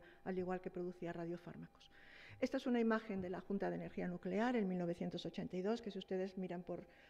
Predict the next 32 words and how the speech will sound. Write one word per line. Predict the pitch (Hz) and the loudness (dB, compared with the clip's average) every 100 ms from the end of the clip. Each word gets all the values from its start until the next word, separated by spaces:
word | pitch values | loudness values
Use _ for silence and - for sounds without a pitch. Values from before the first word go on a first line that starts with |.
| - | -4
por, | - 185 185 180 | 4 4 4 0
por, | 185 175 175 170 | -2 0 -2 -2
por | 175 | -2
vista | 202 196 170 | 0 0 2
aérea, | 185 220 190 175 | 4 6 4 2
un | - | -2
laboratorio | - 113 180 196 185 | -4 -4 -2 0 0
de | |
Los | 170 - | -2 -2
Álamos, | 208 196 175 233 - | 0 2 0 -6 -4
yo | 190 175 | -2 -2
lo | 175 | -2
he | 175 | -2
visto, | 220 208 151 | -2 -2 -6
laboratorios | 170 160 151 - 185 185 | -10 -10 -10 -6 -4 -2
de | 185 | 0
Lorenz, | 208 185 - 208 | 0 0 0 2
yo | 185 | 2
lo | 175 | 2
he | 175 | 2
visto, | 220 220 175 - - - | 2 2 -4 -10 -12 4
y | 202 | 4
otros | 196 190 | 4 0
laboratorios, | 185 180 190 190 185 208 | -2 -2 -2 0 2 2
les | 185 - | 0 -2
aseguro | - 165 180 180 - - - | 0 4 6 6 4 -12 -2
que | - 170 | 4 4
no | 165 | 4
tenían | 180 180 180 175 - | 0 -2 0 -2 -2
nada, | 185 175 170 175 - - | -2 -2 -4 -6 -12 -4
ninguna | 185 185 202 175 | 2 6 6 6
diferencia. | 196 - 220 - - | -2 -4 -6 -8 -14